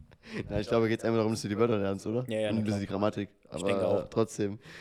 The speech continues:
Speaker 1: Das war so lustig, dann bin ich dann langgelaufen und dann, "Ich esse einen Apfel."
Speaker 2: "Ich esse einen Apfel."
Speaker 1: Da hab ich auch gestern, wo ich ja eben langgelaufen bin, auch wieder die Perlen unserer Stadt gesehen, also die tollsten Menschen.
Speaker 2: Ach so, welche denn?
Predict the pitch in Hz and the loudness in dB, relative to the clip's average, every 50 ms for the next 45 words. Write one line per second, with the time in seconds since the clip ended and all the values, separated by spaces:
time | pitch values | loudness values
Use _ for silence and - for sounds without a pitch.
0 | - 143 - 127 117 123 120 123 127 123 131 - 139 135 139 135 120 120 117 120 | -14 -10 -4 0 2 2 4 4 2 2 0 0 -2 -4 -2 -2 -2 -2 0 0
1 | 110 113 117 113 113 110 110 107 107 104 104 101 101 - - - - - 165 139 | 0 0 2 2 2 2 2 0 0 -2 -4 -4 -6 -8 -12 -18 -12 -10 -8 -6
2 | - 98 101 104 - - - - 101 101 101 - 147 - 147 135 135 135 139 147 | -6 -6 -6 -6 -8 -10 -8 -8 -8 -6 -6 -8 -10 -8 -8 -8 -8 -8 -10 -10
3 | - - 113 110 104 101 - - _ _ _ _ _ _ _ _ _ _ _ _ | -10 -10 -10 -10 -10 -10 -14 -20 _ _ _ _ _ _ _ _ _ _ _ _
4 | - - - - - - - - - - - - - - - - 113 120 123 120 | -4 -2 -2 -2 -2 -6 -10 -12 -14 -16 -16 -18 -20 -8 -2 2 4 4 4 4
5 | 117 123 123 - - 117 113 113 110 110 107 104 98 98 104 110 107 113 107 101 | 4 2 0 0 0 0 0 0 0 -2 -2 -2 -4 -2 -2 -2 -2 -2 -4 -4
6 | 104 104 104 104 104 101 101 104 104 104 101 101 95 95 101 98 95 98 98 101 | -4 -2 -2 -2 -2 0 0 0 0 0 0 -2 -2 -2 -2 -2 -2 -2 0 0
7 | 98 95 95 95 - _ _ _ _ _ _ 110 113 110 110 110 110 107 104 104 | -2 -2 -4 -6 -8 _ _ _ _ _ _ -4 -2 0 2 2 2 0 -2 -6
8 | 101 - 104 98 - 107 98 - - 104 95 95 101 104 98 90 95 92 90 90 | -8 -10 -10 -8 -8 -10 -10 -8 -8 -8 -6 -6 -6 -6 -6 -8 -8 -10 -10 -12
9 | 87 92 - - 101 101 104 104 - - 98 98 95 95 104 - - 127 120 - | -14 -16 -12 -6 -6 -4 -4 -6 -8 -12 -12 -12 -12 -12 -12 -14 -16 -16 -18 -18
10 | _ _ _ _ _ _ _ _ _ _ _ _ _ _ - 127 123 - 135 160 | _ _ _ _ _ _ _ _ _ _ _ _ _ _ -10 -10 -6 -6 -6 -6
11 | 180 - 123 117 113 113 110 110 123 151 | -6 -8 -12 -10 -10 -8 -8 -8 -8 -10